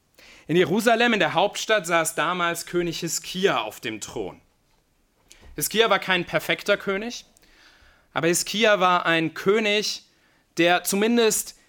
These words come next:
danach strebte, so zu leben, wie es Gott gefiel. Sein Königreich bestand nur noch aus zwei kleinen Stämmen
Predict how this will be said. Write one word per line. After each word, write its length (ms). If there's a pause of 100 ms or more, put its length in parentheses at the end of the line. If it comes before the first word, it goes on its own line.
(200)
danach 260
strebte, 500
so 180
zu 200
leben, 400
wie 100
es 240
Gott 260
gefiel. 460 (2500)
Sein 180
Königreich 760
bestand 460
nur 100
noch 140
aus 340
zwei 360
kleinen 640
Stämmen 580